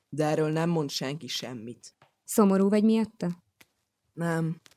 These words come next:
Speaker 1: de azért rossz. Te, amikor gyerek voltál, volt már számítógép?
Speaker 2: Aha, volt.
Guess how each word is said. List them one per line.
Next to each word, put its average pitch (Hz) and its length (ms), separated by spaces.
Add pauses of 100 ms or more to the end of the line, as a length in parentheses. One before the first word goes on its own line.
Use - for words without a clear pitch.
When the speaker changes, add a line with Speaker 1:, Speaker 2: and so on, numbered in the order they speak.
(160)
Speaker 1:
de 165 200
azért 156 320
rossz. 135 400 (1300)
Te, 180 320 (120)
amikor 175 380
gyerek 220 300
voltál, 147 340
volt 196 240
már 214 160
számítógép? 202 920 (880)
Speaker 2:
Aha, 233 400 (320)
volt. 185 600